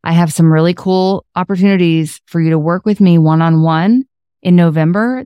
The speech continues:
that are gonna be quite a bit less expensive. I've been trying to find ways to be able to bring this to the masses. So look for that, but just go to vibe with stephanie dot com. Whatever I have going on is gonna be in the website. I also have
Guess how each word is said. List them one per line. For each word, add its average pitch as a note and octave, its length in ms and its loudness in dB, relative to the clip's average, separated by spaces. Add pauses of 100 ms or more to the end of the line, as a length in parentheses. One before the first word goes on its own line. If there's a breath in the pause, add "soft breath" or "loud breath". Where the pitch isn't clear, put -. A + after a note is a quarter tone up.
that E3 120 0
are D#3 120 0
gonna D#3+ 200 0
be D#3+ 520 -4 (320)
quite F3+ 400 -2
a F3+ 80 -2
bit F3 480 -4 (160)
less F3 260 -4
expensive. G3 800 -4
I've D#3+ 120 -2
been D#3 160 0
trying E3+ 460 -2
to F3 60 0
find E3 520 0 (600 soft breath)
ways F3+ 440 0
to E3+ 80 -6
be E3+ 120 0
able D#3+ 120 0
to D3+ 80 -2
bring E3 260 -2
this E3 240 -4
to E3 160 -4
the C#3+ 80 0
masses. F3+ 680 -2 (120)
So F#3 180 -2
look F3+ 260 -2
for G#3+ 160 -4
that, F3+ 360 -4 (300 soft breath)
but F#3+ 120 -4
just B3 280 -4
go D4+ 100 -4
to C#4 80 -2
vibe G3+ 240 -2
with A3 120 -4
stephanie F#3+ 340 -4
dot F3 220 -6
com. D3+ 340 -2
Whatever F3 400 -4
I G#3 80 -2
have G3+ 220 -4
going F#3 300 -2
on D#3+ 340 0
is D3+ 140 -10
gonna D3+ 200 -4
be D3+ 200 -2
in F3+ 400 2
the F#3 60 0
website. D3+ 640 -2
I D#3 140 0
also G#3+ 240 -2
have G#3+ 260 -2